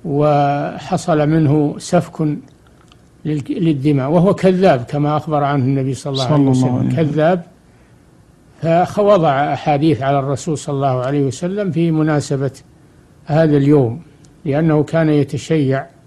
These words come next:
Speaker 1: للحسين بزعمه. نعم.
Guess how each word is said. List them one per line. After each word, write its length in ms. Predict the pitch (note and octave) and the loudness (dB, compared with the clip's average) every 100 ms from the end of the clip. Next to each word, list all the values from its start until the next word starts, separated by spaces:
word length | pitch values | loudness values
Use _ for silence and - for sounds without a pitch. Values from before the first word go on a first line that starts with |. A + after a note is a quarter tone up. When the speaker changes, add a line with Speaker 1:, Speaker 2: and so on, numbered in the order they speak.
| - _ _ _ _ | -20 _ _ _ _
Speaker 1:
للحسين 600 | C#3 D3 D#3+ - E3+ C#3+ | -2 -2 -2 0 2 2
بزعمه. 540 | B2 A#2+ B2 G#2+ G2+ F#2+ - _ _ _ _ _ _ _ _ _ _ _ _ _ D3 | 0 -2 -4 -6 -8 -10 -20 _ _ _ _ _ _ _ _ _ _ _ _ _ -6
نعم. 200 | B2+ | -6